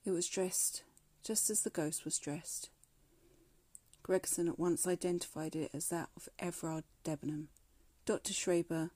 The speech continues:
has communicated with the Home Office, the police, and the coroner. November thirtieth.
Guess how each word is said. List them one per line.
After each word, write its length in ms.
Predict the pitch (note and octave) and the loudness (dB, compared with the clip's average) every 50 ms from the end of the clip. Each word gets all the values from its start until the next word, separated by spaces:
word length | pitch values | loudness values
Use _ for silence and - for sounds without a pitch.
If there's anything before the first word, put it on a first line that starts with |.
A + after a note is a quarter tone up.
| - - - | -12 -14 -4
has 180 | - F#3+ - | 0 2 2
communicated 800 | - - - F#3 F#3 G3 G3 F#3 F3 - - E3+ D#3 - - C#3+ - | 2 2 0 0 2 4 4 2 2 2 0 -4 -4 -2 -2 -4 -2
with 120 | D3+ - | -4 -4
the 80 | - E3 | -2 -2
Home 280 | F3 E3 D3+ D3 D3 | 2 2 4 4 4
Office, 560 | C#3 D#3 - - - D3 - - - - - - _ _ - | 2 2 0 -2 -4 -2 -2 -2 -2 -4 -4 -8 _ _ -8
the 60 | - F3 | -8 -6
police, 680 | - A3 G3+ F3+ E3+ D3+ D3+ - - - - - - - _ _ _ - _ - | -2 0 4 4 6 4 4 2 2 0 0 0 -2 -8 _ _ _ -16 _ -2
and 160 | F3 - D#3 | 0 2 2
the 60 | D#3+ | 2
coroner. 560 | - - - B2 A#2 A2+ G#2+ A2+ - - C#3+ - - _ _ _ _ _ _ _ _ _ _ _ _ _ _ _ - _ _ _ _ _ _ _ _ _ _ _ _ - - - _ - | 0 -2 -4 -4 -4 -4 -4 -4 -6 -8 -8 -12 -16 _ _ _ _ _ _ _ _ _ _ _ _ _ _ _ -20 _ _ _ _ _ _ _ _ _ _ _ _ -20 -20 -10 _ 2
November 420 | G3 G3+ G3 A3+ A#3 A3+ A3 A3+ | 2 4 6 6 6 6 6 2
thirtieth. 840 | - - F#3 E3+ E3 E3 - - - - - F3 - - - - | 2 2 2 2 2 2 0 -2 -2 -2 -4 -4 -8 -16 -20 -20